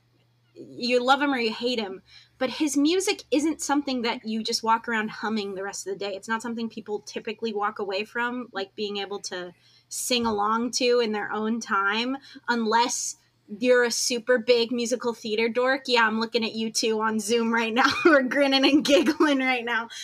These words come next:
Unless you're a big dork, you're not walking around going, "White mistletoe, white," and, like, <laughs> running around your life like that. It's, it's tough because he chose a difficult musical for people who aren't into musical theater to get into.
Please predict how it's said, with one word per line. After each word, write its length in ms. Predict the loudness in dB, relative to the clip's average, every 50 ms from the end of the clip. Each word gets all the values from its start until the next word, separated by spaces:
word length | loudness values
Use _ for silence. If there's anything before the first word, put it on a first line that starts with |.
| -14 2 4
Unless 360 | 4 6 8 6 6 6 6
you're 240 | 6 6 8 8 6
a 40 | 4
big 480 | 2 2 4 4 4 6 4 2 2 2
dork, 380 | 4 6 6 6 4 4 4
you're 100 | 6 6
not 220 | 8 8 6 6 6
walking 340 | 4 4 4 4 2 2
around 800 | 2 2 0 2 2 4 4 4 4 4 2 2 0 -4 -6 -8 -12 -16 -18 -18 -18 -18 _ 2
going, 240 | 2 4 4 2
"White 280 | 4 6 6 6 6 4
mistletoe, 520 | 2 0 0 0 -4 0 2 4 4 4 4
white," 360 | 4 6 6 6 6 4 2 0 2
and, 180 | 4 4 6
like, 320 | 6 4 4 2 0 0 0
<laughs> 200 | 0 0 2 4
running 220 | 4 4 4 4 4
around 260 | 2 2 2 0 0
your 120 | -2 0 0
life 280 | 0 0 0 0 -2 -2
like 300 | -4 -6 -6 -6 -8 _ _
that. 260 | -8 -6 -6 -8 -10 -10 _
It's, 280 | -2 -2 -2 -2 -2 0
it's 240 | 0 0 0 -2 -6
tough 400 | 0 4 6 6 6 4 2 -2 _ _ _ -20 -20 -20 -20 -4 _
because 340 | 2 2 4 2 0 0 2
he 160 | 0 0 0
chose 600 | 0 0 2 4 4 4 4 4 2 0 -2 -2 -2
a 140 | 0 0 0 -2 _ _ _ 2
difficult 500 | 2 2 2 0 -4 -2 0 0 0 0
musical 680 | 2 2 2 2 0 -2 -2 -2 -2 -2 -2 -4 -6 -8
for 160 | -6 -6 -6
people 300 | -4 -4 -4 -4 -4 -4
who 180 | -4 -6 -6 -4
aren't 200 | -4 -2 0 0
into 200 | 0 -2 -2 -4
musical 320 | -4 -4 -4 -6 -8 -10
theater 300 | -8 -4 -4 -2 -2 -4
to 80 | -6 -8
get 220 | -8 -8 -6 -4
into. 560 | -2 -2 -2 -2 -4 -6 -8 -10 -12 -12 -14